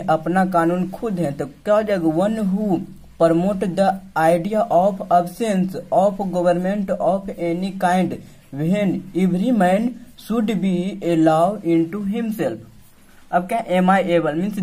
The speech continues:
जिसे पसंद किया जा सके, तो क्या हो जाएगा? तो one who is likeable, one who is likeable, venial, venial means क्या बोले थे? ठीक अभी बताए थे,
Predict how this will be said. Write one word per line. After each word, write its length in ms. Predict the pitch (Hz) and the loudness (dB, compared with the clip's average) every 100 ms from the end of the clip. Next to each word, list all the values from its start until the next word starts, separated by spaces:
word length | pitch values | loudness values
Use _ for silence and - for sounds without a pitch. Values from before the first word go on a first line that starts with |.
| 160 | -4
जिसे 300 | 170 196 240 - - - - | -4 -4 -4 -6 -14 -8 0
पसंद 380 | 170 190 190 185 | 0 2 0 2
किया 160 | 185 | 4
जा 160 | 170 175 | 6 4
सके, 340 | 175 160 151 | 2 -2 -4
तो 100 | 147 | -8
क्या 160 | 175 226 | 0 0
हो 60 | |
जाएगा? 320 | 226 240 226 302 - - - - - | 2 -2 -2 -4 -8 -18 -20 -20 -2
तो 80 | 160 | 0
one 240 | 160 208 220 196 | 4 4 4 4
who 280 | 190 226 185 - - - - - - - | 2 0 -4 -8 -18 -20 -20 -20 -20 -8
is 200 | 208 196 | -2 0
likeable, 640 | 175 165 165 165 160 143 131 156 | 4 4 4 4 2 2 0 0
one 160 | 190 | 0
who 160 | 185 190 | 2 0
is 200 | 185 185 | -2 0
likeable, 440 | 165 156 147 143 139 | 2 2 -2 -6 -4
venial, 340 | 180 190 180 143 | 0 2 2 0
venial 260 | 170 196 208 | -4 -4 -6
means 160 | 202 | -8
क्या 140 | 214 220 | -4 -4
बोले 200 | 214 220 | -2 -4
थे? 120 | 247 | -4
ठीक 320 | - 190 190 | -4 -4 -2
अभी 200 | 160 180 | -2 -2
बताए 480 | 185 - 160 165 175 | -4 -2 0 2 2
थे, 120 | 175 | 0